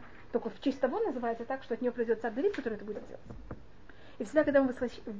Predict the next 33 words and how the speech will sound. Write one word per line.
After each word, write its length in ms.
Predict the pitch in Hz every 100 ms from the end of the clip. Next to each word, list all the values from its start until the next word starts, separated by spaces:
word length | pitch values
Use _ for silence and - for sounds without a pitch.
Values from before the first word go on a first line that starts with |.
| 214 233
берем 300 | 220 262 262
и 40 |
восхваляем 340 | 233 240 233
Всевышнего, 380 | 240 320 508 359
мы 80 | 330
говорим: 260 | 311 330 320 - - -
«Мы 100 | 302
восхваляем 460 | 339 262 262 269
тебя 280 | 254 254 320 - -
песнями, 340 | 294 403 392 349
которые 220 | 254 214
восхвалял 280 | 220 226 226
Давид». 180 | 214 - - - - - - - - - - - - - - - - -
И 80 |
от 100 | 247
него 160 | 254 330
также 200 | 330 269
должен 220 | 269 262
произойти 340 | 233 226 - 233
Машиах, 380 | 226 - 539
который 240 | - 269 240
тоже 300 | 311 339 - -
вот 160 | 247
его 140 | 254 269 - -
суть 160 | - 349
всего 180 | - 247
мира. 200 | 233 202 - - - - -
Приведет 340 | 247 254 294
весь 220 | 247 262 -
мир 140 | 415
к 60 | -
своей 220 | 247 240
сути. 180 | -